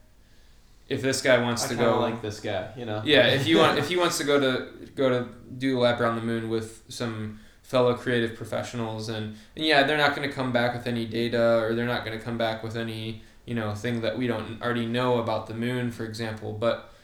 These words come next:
Speaker 1: they're, they, they're gonna come back with a lot of interesting ideas for, um, you know, just humanity, like cool art projects and movies and whatever, music
Speaker 2: Yeah.
Speaker 1: and whatnot. But at the same time that they're funding future B F R missions that are going to land people on the moon,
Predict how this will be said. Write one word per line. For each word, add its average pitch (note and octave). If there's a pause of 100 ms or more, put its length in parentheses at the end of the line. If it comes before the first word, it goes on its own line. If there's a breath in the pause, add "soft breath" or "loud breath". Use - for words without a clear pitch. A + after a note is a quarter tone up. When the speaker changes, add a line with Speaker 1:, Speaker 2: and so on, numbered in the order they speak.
(140 loud breath)
Speaker 1:
they're, C3
they, C3+
they're C3
gonna B2
come A#2+
back A#2
with A#2
a A#2
lot A2+
of G#2+
interesting A2
ideas A2
for, G#2+ (360)
um, G#2+ (540)
you B2
know, A2
just A#2
humanity, G#2+
like G#2
cool A2
art A2
projects A2
and G#2
movies A2+
and G#2+
whatever, A2
music A2+
Speaker 2:
Yeah. G#2+
Speaker 1:
and G2+ (460 loud breath)
whatnot. A#2+
But C3+
at B2+
the -
same B2+
time A#2+
that A2
they're A2+
funding A2
future A2+
B A2
F G#2+
R A2
missions A2
that G#2+
are B2
going A2
to G#2+
land G#2+
people A2
on G#2+
the G#2
moon, G#2